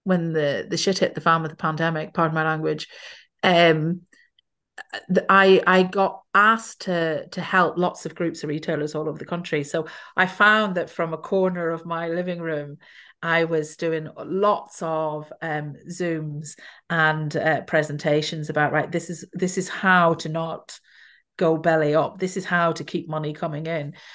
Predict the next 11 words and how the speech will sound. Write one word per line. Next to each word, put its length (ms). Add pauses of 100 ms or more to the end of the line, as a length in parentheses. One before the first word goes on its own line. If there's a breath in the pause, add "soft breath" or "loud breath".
(220 loud breath)
And 460
I 580
was 380
doing 380
talks 540 (140)
all 220
over 100
the 80
country, 320
Waterford, 840
Donegal, 960